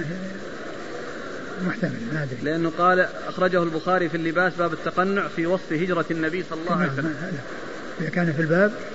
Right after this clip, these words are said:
Speaker 1: باب الهجرة،
Speaker 2: إيه.
Speaker 1: إذن هو هذا.
Speaker 2: يقول السائل: "هل يجوز التقنع، التلثم في الصلاة خاصة مع البرد؟"
Speaker 1: لا، ليس الإنسان يتلثم في صلاته،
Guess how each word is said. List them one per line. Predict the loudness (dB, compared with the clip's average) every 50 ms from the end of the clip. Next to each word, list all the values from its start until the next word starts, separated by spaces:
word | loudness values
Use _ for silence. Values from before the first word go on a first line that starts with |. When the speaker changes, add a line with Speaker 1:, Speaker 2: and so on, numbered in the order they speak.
| -10 -6 0 2
Speaker 1:
باب | 4 4 6
الهجرة، | 6 6 4 6 4 4 2 0 -2 -2 -2
Speaker 2:
إيه. | -2 -2 0 0
Speaker 1:
إذن | 2 4 4 6
هو | 6 6 6 6
هذا. | 4 0 -2 -4 -4 -4 -6 -6 -8 -8 -8 -8 -8 -8 -10 -10 -10 -10 -8 -8 -8 -8 -8 -8 -10 -10 -10 -10 -10 -10 -10 -6 -2 0
Speaker 2:
يقول | 0 4 6 6 6 6
السائل: | 4 2 4 8 10 10 10 10
"هل | 10 8 8 8
يجوز | 6 6 6 4 2 0
التقنع، | -2 0 0 0 4 6 6 6 6 6 6 4 4 2 0 -2
التلثم | -4 -4 0 2 6 6 6 6 4 4 6 6 6 6 4 2 0
في | -2
الصلاة | -4 -2 0 2 6 8 8 8 8 6 2 -4 -10 -10 -10 -8 0
خاصة | 4 4 4 4 4 2 4
مع | 4 6 6 6
البرد؟" | 6 8 10 10 10 10 8 2 -6 -10 -10 -8 -8 -8 -8 -8 -8 -10 -10 -10 -8 -4 0
Speaker 1:
لا، | 2 2 2 0 -2 -6 -10 -10 -10 -10 -10 -10 -10 -10 -10 -10 -10 -10 -10 -10 -10 -8 -6 -2
ليس | 0 0 2 2
الإنسان | 2 2 0 0 0 0 0 0 2
يتلثم | 2 2 2 2 0 0 0 -2 -4 -4
في | -4 -4 -4 -4
صلاته، | -2 -2 -2 -2 -4 -6